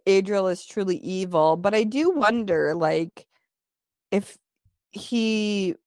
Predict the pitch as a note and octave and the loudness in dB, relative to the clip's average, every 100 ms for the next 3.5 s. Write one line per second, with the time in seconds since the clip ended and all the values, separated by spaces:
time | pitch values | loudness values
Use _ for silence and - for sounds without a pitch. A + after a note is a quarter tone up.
0 | _ - - - - G#3 G#3 E2 E3+ G3+ | _ -20 -18 -18 -8 -8 -8 -10 -2 2
1 | G3+ - G#3+ - - G#3+ G3 D#3 E3+ A3 | 2 0 -6 -6 -2 2 6 6 6 6
2 | B3+ E3+ F3 F3 - E3 F3+ A3 A3+ A#3 | 6 4 0 -6 -8 -4 -4 -6 -2 -2
3 | A#3 - A3+ A3+ A#3+ | -2 0 4 6 4